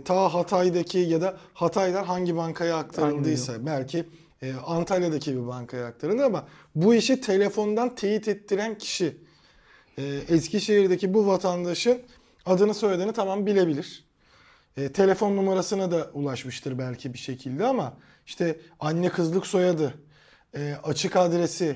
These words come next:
Speaker 2: Aynen öyle.
Speaker 1: başka bankalarda neler soruluyor. Yani bankanın zaten sadece o kişinin bilebileceği ya da sadece, e, çok yakınının bilebileceği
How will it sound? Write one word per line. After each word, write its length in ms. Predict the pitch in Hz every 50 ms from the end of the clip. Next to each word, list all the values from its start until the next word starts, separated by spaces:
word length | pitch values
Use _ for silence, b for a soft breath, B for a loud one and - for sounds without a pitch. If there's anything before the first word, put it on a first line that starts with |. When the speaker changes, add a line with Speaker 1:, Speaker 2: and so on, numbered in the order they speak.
| -
Speaker 2:
Aynen 240 | - 165 147 143 143
öyle. 140 | 139 135 135
Speaker 1:
başka 380 | 156 160 151 - - 185 175 160
bankalarda 640 | 170 170 170 160 - 175 170 170 170 165 165 170
neler 280 | 170 165 160 160 180 185
soruluyor. 380 | 180 - - 196 185 175 151 139
Yani 280 | 147 147 143 131 120 B B B B B B B B B
bankanın 580 | - 131 131 175 190 220 220 - 247 233 233 233
zaten 560 | 220 196 214 208 214 214 214 254 285 294 - - b b b b b b b _
sadece 540 | - - - 196 208 226 240 226 240 214 226
o 140 | 240 233 220
kişinin 500 | 226 - - - 220 226 247 247 240 208
bilebileceği 580 | 220 208 220 214 185 190 185 175 185 208 208 202
ya 80 | 202
da 80 | 196 190
sadece, 600 | 202 214 208 208 208 214 196 220 226 214 - - -
e, 480 | 165 175 175 170 170 165 165 160 143 135
çok 240 | - 202 196 196 -
yakınının 480 | 196 185 - 202 196 208 214 214 202
bilebileceği 800 | 185 202 196 196 190 190 190 185 175 160 175 196 202 202 202 208